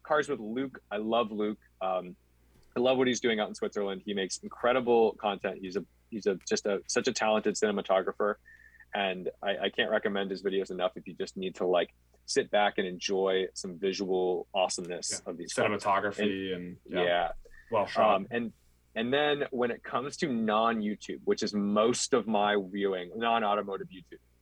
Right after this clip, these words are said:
Speaker 1: I get really sucked into, like,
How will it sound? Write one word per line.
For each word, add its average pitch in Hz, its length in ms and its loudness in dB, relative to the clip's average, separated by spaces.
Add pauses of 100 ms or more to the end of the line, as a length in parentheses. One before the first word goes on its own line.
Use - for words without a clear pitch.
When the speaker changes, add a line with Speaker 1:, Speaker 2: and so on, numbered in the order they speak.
(800)
Speaker 1:
I 143 520 4 (240)
get 120 180 -8
really 123 480 2
sucked - 400 2
into, 113 200 -4
like, 95 140 0